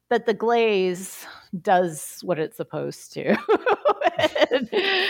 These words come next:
and a lot of, I'm getting better at that. There's a, there's a lot of science beti-, with the glaze. And that's fun because it's like,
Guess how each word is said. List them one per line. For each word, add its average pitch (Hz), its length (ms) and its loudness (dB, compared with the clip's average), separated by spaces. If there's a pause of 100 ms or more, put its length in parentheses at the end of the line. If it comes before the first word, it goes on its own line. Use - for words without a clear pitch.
(320)
and 285 300 0
a 285 160 0
lot 370 240 0
of, 370 160 2
I'm 339 220 0
getting 427 280 0
better 214 360 2
at 175 220 0
that. 165 280 2
There's 359 220 0
a, 196 420 -2
there's 269 560 0
a 208 80 4
lot 190 300 2
of 180 100 2
science 175 460 0
beti-, - 240 -10 (300)
with 190 180 -2
the 175 80 -4
glaze. 170 320 -2
And 240 160 2
that's - 320 0 (100)
fun 226 480 4
because 208 340 -4
it's 196 220 -6
like, - 240 0